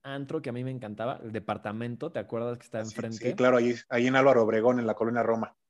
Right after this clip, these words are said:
Speaker 1: Exactamente. Yo era fanático del DEPA. Siempre estaba ahí y un día empecé a ver mucho movimiento en un edificio de enfrente. Y, y se veía bien, se veía la gente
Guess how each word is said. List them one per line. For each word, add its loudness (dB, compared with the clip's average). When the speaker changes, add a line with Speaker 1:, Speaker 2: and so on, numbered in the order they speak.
Speaker 1:
Exactamente. -2
Yo -4
era 0
fanático -6
del -2
DEPA. -8
Siempre -2
estaba -4
ahí -4
y -2
un -4
día -4
empecé -6
a -2
ver -2
mucho -4
movimiento -4
en -10
un -8
edificio -6
de -4
enfrente. -8
Y, -4
y -14
se -10
veía 0
bien, -2
se -6
veía -2
la -6
gente -10